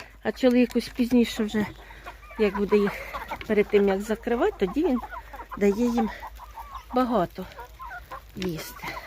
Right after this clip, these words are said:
На ніч. Ніч довга. Бачите,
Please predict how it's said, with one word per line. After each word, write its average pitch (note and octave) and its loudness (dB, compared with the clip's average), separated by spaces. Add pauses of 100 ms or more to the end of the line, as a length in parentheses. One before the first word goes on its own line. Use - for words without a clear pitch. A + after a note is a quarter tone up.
(100)
На G#3 2
ніч. - -2 (560)
Ніч A3+ 2
довга. F#3+ 2 (4000)
Бачите, - -8